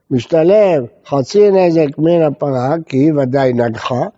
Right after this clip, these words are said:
ובי הנזק מן הוולד, כי אנחנו לא יודעים אם הוולד נגח, או הוולד לא נגח, ספק. אז רק רבע הנזק,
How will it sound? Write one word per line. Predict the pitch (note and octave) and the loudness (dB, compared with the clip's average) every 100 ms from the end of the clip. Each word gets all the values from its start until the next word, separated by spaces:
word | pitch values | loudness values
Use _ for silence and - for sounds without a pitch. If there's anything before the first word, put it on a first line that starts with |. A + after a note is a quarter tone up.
| _ _ _ | _ _ _
ובי | C#3 C#3 G3 | -2 2 2
הנזק | A3 G#3 G#3+ A3 A3 | 2 0 0 0 0
מן | G#3+ A3 | 0 2
הוולד, | A#3 B3 C#4+ C#4 | 0 0 0 0
כי | A3+ | -2
אנחנו | E3 G3 | -2 0
לא | A3+ | 2
יודעים | A3+ G#3 G3+ | 2 4 4
אם | F3 D#3+ | 2 0
הוולד | D#3+ F3 E3 | 0 0 0
נגח, | D#3 C3+ C#3+ E3 A3 - - | 0 0 0 0 -2 -6 -8
או | G3+ | -4
הוולד | G3 A3 A3+ | 0 0 0
לא | A#3+ C#4+ | 0 -2
נגח, | C#4 G3+ D#3+ - | 0 0 -2 -6
ספק. | - E3 A#3+ F#3 C#3+ | -8 -2 0 0 -2
אז | - D3 | -8 -2
רק | F#3+ E3+ F#3 | -2 -2 0
רבע | F#3 D#3+ | 0 0
הנזק, | C#3+ C3 D3+ G3 | -2 -2 -2 -2